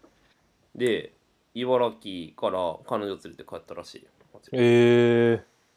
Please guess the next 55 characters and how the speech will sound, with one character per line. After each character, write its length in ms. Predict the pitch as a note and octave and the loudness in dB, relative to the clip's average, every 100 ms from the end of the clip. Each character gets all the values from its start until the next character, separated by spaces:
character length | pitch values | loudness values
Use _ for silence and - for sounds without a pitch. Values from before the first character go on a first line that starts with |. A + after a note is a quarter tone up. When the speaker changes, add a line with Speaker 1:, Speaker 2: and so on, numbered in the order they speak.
| _ _ _ _ _ _ _ - | _ _ _ _ _ _ _ -6
Speaker 2:
ま 100 | G2+ | 0
あ、 40 | |
大 200 | B2+ F3 | 2 4
丈 100 | F#3+ | 2
夫 40 | |
か 80 | - | 0
な、 60 | F2+ | -10
こ 120 | - | -12
れ。 80 | B2 _ _ - | -12 _ _ -8
聞 100 | D3 | 2
い 40 | |
て 60 | D#3+ | 2
ほ 60 | |
し 140 | D3+ A#2 | 2 -4
い 40 | |
な。 100 | F2 _ _ _ _ _ _ _ _ - | -4 _ _ _ _ _ _ _ _ -12
Speaker 1:
何？ 400 | B2+ A#2 - - _ _ _ _ - - - | -8 -8 -8 -20 _ _ _ _ -20 -20 -8
Speaker 2:
い 80 | A2+ | -2
や、 180 | F#2+ - | -2 -4
幹 220 | G#2+ G#2 A#2+ | -8 -4 -4
久。 320 | - A#2 - _ _ _ _ _ _ _ _ | -2 -4 -4 _ _ _ _ _ _ _ _
Speaker 1:
何 200 | B2 G#2+ | -14 -14
が？ 100 | - - _ _ _ - | -18 -20 _ _ _ -8
Speaker 2:
め 220 | G#2 B2+ | 0 0
ち 120 | - A3+ | 4 2
ゃ 60 | |
く 80 | A#3 | 6
ち 80 | B3+ | 4
ゃ 40 | |
懐 240 | G#3 G3+ - | 4 2 0
か 120 | G#3+ | 2
し 120 | G#3+ | 4
い 40 | |
ワ 160 | B2+ A2+ | 4 4
ー 40 | |
ド 80 | A2 | 2
出 100 | A2+ | -4
て 100 | G#2+ | -4
き 80 | - | -6
た 100 | G#2 | -4
感 160 | G2+ G#2 | -4 -4
じ 80 | |
な 60 | G2 | -4
ん 40 | |
だ 80 | F#2+ | -6
け 80 | - | -12
ど。 120 | - _ _ _ _ - - - _ _ _ _ _ _ _ _ _ _ | -20 _ _ _ _ -20 -20 -20 _ _ _ _ _ _ _ _ _ _
Speaker 1:
軟 200 | B2 B2 | -4 -4
式 180 | B2 - | -4 -2
野 140 | A#2 A#2 | -2 0
球 160 | B2+ | -4
部 80 | G2+ | -4
主 160 | - G2+ | -10 -10
将 200 | F#2+ | -10
の？ 140 | E2+ | -10